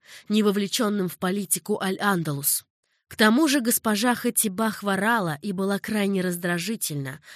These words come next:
так что разлука была бы благоприятна для обоих. «А он любил её?» —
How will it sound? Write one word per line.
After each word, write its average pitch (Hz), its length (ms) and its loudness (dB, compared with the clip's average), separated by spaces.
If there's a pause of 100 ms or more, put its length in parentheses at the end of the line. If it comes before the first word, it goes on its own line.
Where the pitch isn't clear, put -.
так 214 200 2
что - 240 -2
разлука 208 600 0
была 202 340 -2
бы 208 120 -2
благоприятна 180 880 -4
для 170 280 -2
обоих. 160 560 -6 (800)
«А 185 160 -8
он 185 300 -6 (640)
любил 214 440 -4
её?» — 196 380 -8